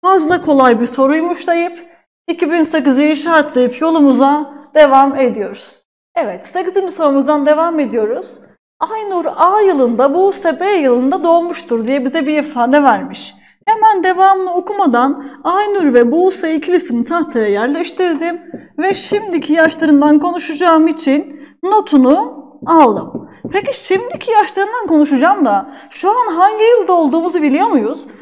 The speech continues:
A yılında doğmuş, B yılında doğmuş, şimdiki yıl. Bunun hakkında bir fikrim yok. Şimdiki yılı bizim için X yılı kabul edelim.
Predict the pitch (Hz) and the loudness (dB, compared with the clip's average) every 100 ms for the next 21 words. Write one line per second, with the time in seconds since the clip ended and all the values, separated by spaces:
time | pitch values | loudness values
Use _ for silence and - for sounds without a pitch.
0 | - - 339 392 349 311 254 220 214 208 | -4 2 6 6 4 4 4 2 -2 -4
1 | - - 320 415 403 370 359 370 427 523 | -10 -4 0 0 -2 0 2 2 2 0
2 | - 523 427 330 - 214 208 294 403 370 | 0 0 0 -2 -4 -10 -6 -6 -2 -2
3 | 370 381 359 370 427 453 311 339 - - | -2 -2 -2 -6 -8 -4 -2 -2 -6 -20
4 | - - - 480 480 440 - 370 330 339 | -20 -10 -8 -4 -4 -4 -2 0 0 -2
5 | 440 415 - - 370 960 - - - 427 | -2 -4 -4 -4 -6 -8 -16 -16 -6 -2
6 | 494 - - 262 262 359 381 440 302 220 | -2 -4 0 0 0 -2 0 2 2 2
7 | 180 | -2